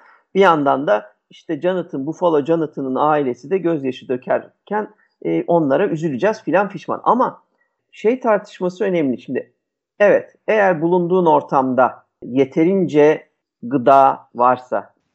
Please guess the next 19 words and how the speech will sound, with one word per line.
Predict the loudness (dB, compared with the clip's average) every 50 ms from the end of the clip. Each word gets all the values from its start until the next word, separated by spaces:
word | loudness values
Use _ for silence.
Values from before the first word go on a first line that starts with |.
| _ _ -14
insana | -12 -12 -10 -8 -8 -6 -6 -4
yetecek, | -6 -6 -8 -8 -8 -8 -8 -8 -8 _ -4
yeterince | -4 -4 0 0 0 0 2 0 0 2 4 4 4 4 2 -4 -18 -20 _ _ _ -20 -20 -14 -6
korunabileceğin | -2 0 2 2 4 2 2 0 -2 -6 -6 -4 -2 -2 0 0 0 -2 -2 -4 -8 _ _ -20
işte | -20 -12 -8 -8 -6 -4
bir | -6 -8 -8 -10 -16 -10 -4
mağaraydı, | 0 2 4 4 4 2 2 0 -2 -2 -4 -4 -2 -2 -2 -2 -4 -6
bir | -10 -14 -16 _ -20
işte | -20 -20 -20 _ -12 -12 -12 -12
ku-, | _ -18 -14 -14 -12 -12 -10
yeterince | -8 -8 -8 -6 -6 -6 -4 -4 -2 0 0
ağaçtı, | 2 2 4 4 2 2 -2 -6 -16 _ -12 -10
bilmem | -10 -8 -6 -4 -4 -4 -4 -6
neydi | -8 -8 -6 -2
varsa | -2 0 0 -2 -4 -8 -12 -10
filan | -8 -4 -2 -2 -2 -2 -4
fişman, | -6 -6 -4 -2 -4 -4 -4 -6 -18 _ _ _ _ _ _ _ _ -4
e, | -2 0 0 0 4 4
belki | 6 6 4 2 -2 -6 -8 -8 -8 -8